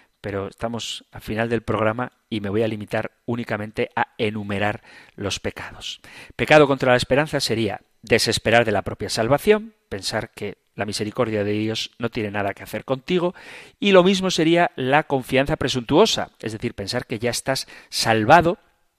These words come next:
porque Dios es tan bueno que perdona siempre y no tengo yo que cumplir los mandamientos ni hacer nada. Eso es la presunción. O la presunción de considerar que tú eres capaz de salvarte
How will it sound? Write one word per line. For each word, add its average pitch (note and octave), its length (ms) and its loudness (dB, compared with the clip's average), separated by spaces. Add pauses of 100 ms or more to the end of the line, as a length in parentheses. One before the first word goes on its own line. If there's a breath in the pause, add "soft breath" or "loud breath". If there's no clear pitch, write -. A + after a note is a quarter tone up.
(280)
porque A2+ 240 -6
Dios A2+ 240 0
es B2 100 -6
tan A#2+ 160 0
bueno C3 220 0
que B2+ 100 -8
perdona A2 360 -4
siempre C3+ 340 -2
y B2 40 -6
no A2 60 -4
tengo A2+ 200 -6
yo A2+ 160 -2
que - 220 -18
cumplir C3 440 -2
los B2 160 -2
mandamientos B2+ 640 -4 (240 loud breath)
ni A2 180 2
hacer G#2+ 300 2
nada. G2 260 -6
Eso - 180 -6
es A#2+ 80 -6
la G#2+ 120 -2
presunción. G#2 720 -2 (360 loud breath)
O F3+ 400 8 (240 soft breath)
la G2+ 180 0
presunción E3 680 0
de A#2+ 140 -2
considerar A#2+ 640 0
que A#2 120 -4
tú C#3 240 4
eres C#3 160 0
capaz - 460 -2
de G2+ 100 -8
salvarte G#2 540 -4